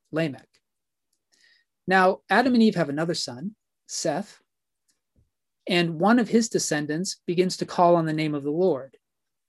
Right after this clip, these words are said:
a desire to be back in relationship with God. Enosh is his name. And that begins in chapter five, a line of people on earth who are seeking God.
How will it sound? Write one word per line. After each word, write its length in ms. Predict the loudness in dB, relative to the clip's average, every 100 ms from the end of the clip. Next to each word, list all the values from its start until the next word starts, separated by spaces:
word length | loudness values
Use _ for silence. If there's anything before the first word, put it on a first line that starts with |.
| _ _ -4
a 60 |
desire 580 | -2 2 4 6 4 2
to 100 | 0
be 140 | -2
back 260 | 2 2 2
in 120 | -2
relationship 580 | -2 -2 -2 -6 -8 -6
with 160 | -6 -4
God. 320 | -6 -6 -16 _ _ _ -2
Enosh 340 | 0 0 -2 -8
is 120 | -10
his 160 | -14
name. 220 | -18 -20 -20 _ _ _ _ _ -20 -10
And 160 | -4 2
that 200 | 2 2
begins 480 | 2 2 2 0 -2
in 80 | -2
chapter 340 | 0 0 -2
five, 640 | -2 2 2 2 -2 -4 -8 _ _ -4
a 80 | 0
line 440 | 2 4 6 4
of 120 | 2
people 300 | 0 -2 0
on 160 | -2 -2
earth 320 | -4 -8 -12 _ _ _ 2
who 100 | 6
are 100 | 6
seeking 420 | 4 0 0 2
God. 360 | 4 2 0